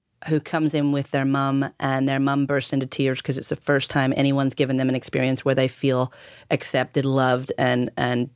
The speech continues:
shown their potential. Like, it might be that, or it might be when we write, you know, a hundred thousand dollar check to the last abortion clinic in Sioux Falls, South Dakota, and we know that the next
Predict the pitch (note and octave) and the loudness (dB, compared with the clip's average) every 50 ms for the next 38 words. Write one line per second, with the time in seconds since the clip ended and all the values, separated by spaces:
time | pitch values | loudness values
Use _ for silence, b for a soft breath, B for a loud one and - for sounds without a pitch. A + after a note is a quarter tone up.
0 | _ - - - D3 C3+ C3 C3 B2+ B2 - - - - - - - - - - | _ -8 -4 0 0 2 2 2 0 -2 -4 -8 -6 -6 -4 -4 -6 -6 -8 -10
1 | _ _ _ _ - - - - - - - D3+ D#3 D#3 D3+ D3 E3 F#3 A3 B3 | _ _ _ _ -2 -2 0 0 0 -2 0 -2 0 0 0 0 2 2 2 0
2 | A#3+ B B B B B B B B B - B3 B3+ C4 B3 G3+ A3 A3 A3 G#3+ | -2 B B B B B B B B B -2 0 2 2 0 0 0 -2 -2 0
3 | - G#3+ G3+ G3 G3 F#3+ F#3+ F#3 F3+ F3+ E3+ E3+ E3 D#3+ D#3+ D#3+ - - b b | 0 0 0 2 2 2 2 2 2 2 2 4 4 4 2 2 0 -6 b b
4 | b b b b b b b _ _ _ - - E3+ E3 D3+ C#3+ C#3+ C#3+ - C#3+ | b b b b b b b _ _ _ -6 -2 0 2 2 2 2 0 0 0
5 | D#3+ D#3+ D#3 D3+ - - D3+ D3 - D#3 D3 - _ _ _ _ - - D3+ D3 | 2 2 2 2 2 2 0 0 2 0 -2 -2 _ _ _ _ -2 0 2 2
6 | D3 D3 C#3 - - D3+ C#3 C#3 - - - D3+ C#3+ C#3+ C#3 C#3 C3+ C3+ C3+ - | 2 2 0 0 0 0 0 0 -2 -6 -8 -2 0 0 2 2 2 0 0 -2
7 | - C#3 C#3 C#3+ C#3 - D3+ D3 C3+ - C#3+ C#3 C3 - C#3+ C#3 - - D3 C#3 | -4 -2 0 0 0 2 0 -2 0 0 0 0 0 -2 -2 -4 0 0 0 0
8 | C3 - - C3+ C3 C3+ C3 - - C#3 C3 - - D3 - - C#3+ C3+ C3+ C3+ | 0 0 0 0 0 0 -2 0 -2 -2 -2 -2 -4 -8 -2 0 0 2 2 2
9 | C#3 C#3+ B B B B B B B B - - C3+ C#3 C#3+ C#3+ C#3+ C#3 C#3 C#3+ | 0 -2 B B B B B B B B -4 -2 0 2 2 4 4 4 4 4
10 | C#3 C#3 C#3 C#3+ C3+ C#3 - C#3 C#3 C#3 C#3 C3+ - - - - - | 4 4 2 2 2 0 0 0 0 2 2 0 -2 -6 -14 -14 -16